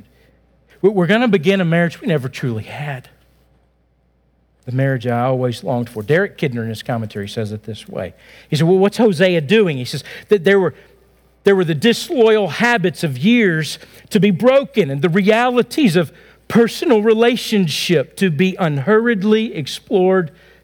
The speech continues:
together. Hosea doesn't have any of this naive sentimentality. He's paying a price. Hosea loves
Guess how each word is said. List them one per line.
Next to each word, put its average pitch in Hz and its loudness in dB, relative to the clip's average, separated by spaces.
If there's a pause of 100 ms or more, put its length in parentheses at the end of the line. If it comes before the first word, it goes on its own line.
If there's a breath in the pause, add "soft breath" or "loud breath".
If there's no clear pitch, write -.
(100)
together. 151 -2
Hosea 143 0
doesn't 131 -2
have 131 -2
any 135 -2
of 120 -4
this 120 -8 (360 soft breath)
naive 131 -2
sentimentality. 123 -4 (2250)
He's 143 -2
paying 123 -4 (440 soft breath)
a - -20
price. - -16 (2750)
Hosea 127 0
loves 131 -2